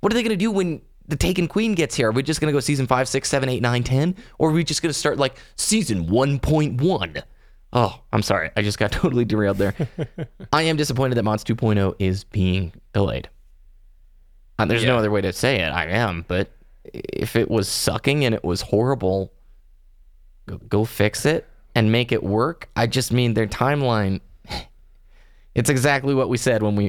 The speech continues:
Speaker 1: when January first rolled around. It's gonna take until fall before this game gets kinda back to D one <laughs> standards.
Speaker 2: It, it is, we're in a weird spot with Destiny two right now because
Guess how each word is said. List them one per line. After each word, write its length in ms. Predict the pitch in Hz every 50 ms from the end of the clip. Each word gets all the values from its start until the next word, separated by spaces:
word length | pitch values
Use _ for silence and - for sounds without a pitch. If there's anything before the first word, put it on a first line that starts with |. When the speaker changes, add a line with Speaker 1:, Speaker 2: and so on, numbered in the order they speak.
| -
Speaker 1:
when 120 | - - 107
January 440 | - 107 104 104 104 98 95 95 92
first 280 | - 101 98 - -
rolled 220 | - 104 98 92 98
around. 220 | 98 92 90 87
It's 100 | 87 -
gonna 160 | - 92 92
take 220 | 98 - 104 90 -
until 240 | 98 - 113 92
fall 320 | - - - 95 92 90 87
before 240 | 95 - - 92 90
this 120 | 95 -
game 200 | - 95 90 85
gets 180 | 80 85 - -
kinda 180 | - 101 78
back 220 | 69 78 78 76 -
to 80 | -
D 160 | - - 85
one 180 | 80 78 76 80
<laughs> 0 |
standards. 840 | - - - - 147 117 - - - - 170 147 - - - - - - - -
Speaker 2:
It, 320 | 131 143 156 165 - - - - - - - - - - - - - - - - - - _ - - - - - - - - - - - - - - - - - - - - - - -
it 240 | 151 196 233 214
is, 500 | 190 175 147 127 113 104 101 - - - - -
we're 240 | - 139 190 247 285
in 60 | 269
a 60 | 165 120
weird 380 | 107 104 117 127 139 131 113
spot 320 | - - - 107 101 95 95
with 140 | 101 -
Destiny 360 | - 104 101 - - 107 98 95
two 200 | - - - -
right 200 | - 78 76 -
now 300 | - - - - - - -
because 800 | - 110 - - 117 110 104 104 101 104 101 - - - -